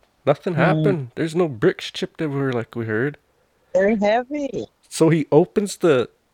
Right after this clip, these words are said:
Speaker 1: the attached bathroom to the next room. We go into that door, then we open the next door into that room and look in there again. All those bunk beds are still sta-, there, nothing's out of, out of place, and Everett just, and he didn't mock us.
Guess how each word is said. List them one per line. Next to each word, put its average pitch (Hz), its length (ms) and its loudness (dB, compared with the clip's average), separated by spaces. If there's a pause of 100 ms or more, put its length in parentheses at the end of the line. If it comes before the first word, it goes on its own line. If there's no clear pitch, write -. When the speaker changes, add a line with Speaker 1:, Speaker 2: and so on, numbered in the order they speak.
Speaker 1:
the 127 240 2
attached - 600 -2 (180)
bathroom 127 640 2 (180)
to - 100 -10
the 123 80 0
next 196 380 -2
room. 98 320 -4 (340)
We 120 160 -4
go 123 180 2
into 120 300 -2
that 110 260 0
door, 127 320 2
then 120 120 -6
we 135 80 -2
open 123 240 -4
the 117 60 -2
next 113 260 -2
door 113 140 -2
into 120 280 -4
that 110 200 -4
room 165 280 2 (480)
and 113 160 -2
look 127 180 0
in 131 120 -2
there 147 180 2
again. 147 400 -2 (420)
All 123 240 6
those 151 280 0
bunk 220 280 -4
beds 131 240 -2
are 117 120 -4
still - 260 -6
sta-, - 220 -18 (840)
there, 160 180 2 (100)
nothing's 185 460 4
out 180 160 6
of, 131 100 0 (100)
out 143 140 2
of 131 100 -2
place, 147 500 -2
and 117 200 -4
Everett 139 360 2
just, 117 300 -8 (220)
and 135 120 -2
he 151 100 -4
didn't 202 440 0
mock 139 420 2
us. - 520 -6